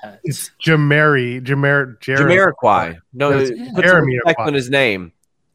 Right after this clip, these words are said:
Speaker 1: It is, it is, uh, it is Bro Day, myself and,
Speaker 3: Okay.
Speaker 1: and one of the children.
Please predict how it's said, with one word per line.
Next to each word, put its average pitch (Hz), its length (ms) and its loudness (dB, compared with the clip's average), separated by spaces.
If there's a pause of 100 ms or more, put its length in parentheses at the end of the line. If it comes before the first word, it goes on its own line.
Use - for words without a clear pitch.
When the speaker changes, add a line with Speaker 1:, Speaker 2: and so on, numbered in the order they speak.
Speaker 1:
It 196 160 -2
is, 180 540 0
it 175 140 -4
is, 170 280 -4
uh, 170 600 2
it 165 100 -6
is 160 100 -2 (120)
Bro 190 280 4
Day, 175 480 0
myself 156 680 -6
and, 147 200 -8
Speaker 3:
Okay. 147 120 -8
Speaker 1:
and 143 100 -8
one 147 120 -6
of 139 100 -8
the 135 80 -8
children. 165 600 -6